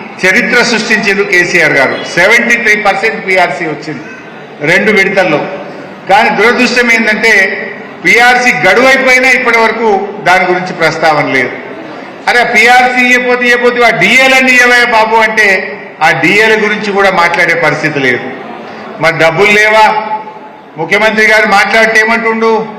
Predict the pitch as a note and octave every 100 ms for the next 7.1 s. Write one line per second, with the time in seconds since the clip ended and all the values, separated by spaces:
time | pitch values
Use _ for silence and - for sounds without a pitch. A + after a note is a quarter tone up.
0 | - - - C#3 F#3 - A#3+ A#3 B3 B3+
1 | B3+ B3+ B3 A3+ A3 A#3 G#3 G#3 G#3 A#3
2 | A#3+ A3+ G#3+ G#3+ F#3+ F#3 F#3+ E3 E3 D3
3 | B2 - - - - - - - - C#3
4 | F3 A3+ A#3 A#3+ A3+ C4 C4 B3+ B3+ B3+
5 | B3+ B3 G#3 G#3 G#3 B3 G#3+ G#3+ A#3 A3+
6 | A3 A3 G#3 G#3+ G#3 G3+ G3+ F3+ F3+ E3